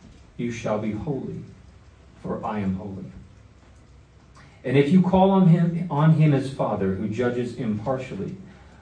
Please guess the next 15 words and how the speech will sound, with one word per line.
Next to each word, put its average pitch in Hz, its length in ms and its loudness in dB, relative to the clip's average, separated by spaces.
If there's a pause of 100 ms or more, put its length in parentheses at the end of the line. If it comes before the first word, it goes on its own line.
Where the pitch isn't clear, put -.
according 123 540 -2
to - 200 -10
each 127 260 -6
one's 113 280 -4
deeds, 107 600 -8 (260)
conduct 127 580 0
yourself 156 500 -4
with - 160 -6 (140)
fear - 380 -2 (560)
throughout 107 280 -2
the 98 60 -8
time 120 360 -8
of 107 100 -8
your 107 140 -2
exile, 98 500 -4